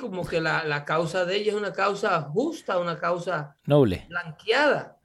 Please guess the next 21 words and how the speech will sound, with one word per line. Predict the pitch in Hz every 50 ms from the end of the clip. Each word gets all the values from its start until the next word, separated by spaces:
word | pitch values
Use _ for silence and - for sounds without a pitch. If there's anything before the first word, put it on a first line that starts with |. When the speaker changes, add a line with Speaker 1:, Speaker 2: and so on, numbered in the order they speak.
| _
Speaker 2:
Sí. | - - 147 131 120 107 90 - - _ _ _ _ _ _ _
Speaker 1:
Una | 151 170 170 165
razón | 180 165 151 - 196 196 196
de | 185 165
ser. | - - 196 240 254
Ellos | 233 202 202 196 -
son | - 226 226
los | 226 202 - - -
ángeles | - 240 269 285 285 294 277 254 247 240
de | 196 190
la | 185 175
muerte. | 165 160 160 147 139 131 - _ - 151 _ _ _ _ _ _ _ _ _ _ _ _ _ _ _ _ _ _ _ _ _ _ _ _ _ _ -
¿Mm? | 156 165 175 165 - _ _ _ _ _ _
De | 156 151
la | 151 151
Speaker 2:
Wow. | 165 175
Speaker 1:
verdadera | 175 175 165 165 190 220 226
muerte. | 220 - 139 127 120 143 147 _ _ _ _ _ _ _ _ _ _ _ _ _ _ _ - - - - - - -
Speaker 2:
Y, | - 180 196 - - 160
pero, | 151 202 202 208 208 190 196
eh, | 202